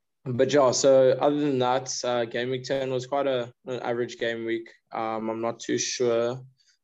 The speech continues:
Well, let me have a look where I was sitting overall at game week ten.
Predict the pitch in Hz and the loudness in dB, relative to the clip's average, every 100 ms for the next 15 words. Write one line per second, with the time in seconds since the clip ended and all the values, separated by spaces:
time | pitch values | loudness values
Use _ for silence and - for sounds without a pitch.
0 | _ _ _ 120 117 117 117 117 117 117 | _ _ _ -6 -2 0 0 2 4 2
1 | 117 113 113 117 - 123 120 120 117 113 | 2 0 0 -4 -4 -6 -6 -8 -8 -10
2 | 110 _ _ - 120 117 - 123 123 117 | -14 _ _ -4 -2 0 4 6 8 6
3 | 113 - 113 120 123 127 - 127 123 127 | 2 -2 0 2 2 0 0 2 2 -2
4 | 147 156 | -4 -8